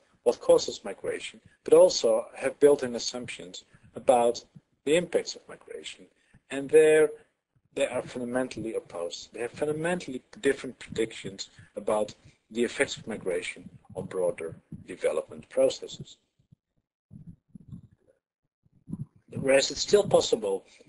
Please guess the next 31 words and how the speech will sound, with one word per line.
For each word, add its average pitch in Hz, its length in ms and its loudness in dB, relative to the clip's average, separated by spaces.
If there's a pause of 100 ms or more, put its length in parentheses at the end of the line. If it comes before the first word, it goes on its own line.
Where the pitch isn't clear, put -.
to - 100 -8
combine 151 440 2
to 156 120 2
a 113 40 0
certain 104 360 -2
extent 95 460 -10 (680)
their 117 360 6 (640)
reasonings 131 540 0
about 107 280 -2
what 110 140 -6
causes 151 540 2 (320)
migration, 92 520 -6 (280)
this 139 160 -8
becomes 127 400 -4
much 123 200 -8
more 101 100 -12
problematic 95 640 -10
when 90 160 -8
we 90 80 -10
look 87 340 -10
at 87 160 -8 (300)
the 107 160 -8
impacts - 420 -8
of - 160 -20
migration, - 540 -18 (1600)
where 143 140 2
we 147 80 0
see 175 220 2
a 160 40 2
clear 170 260 8
divide 113 540 2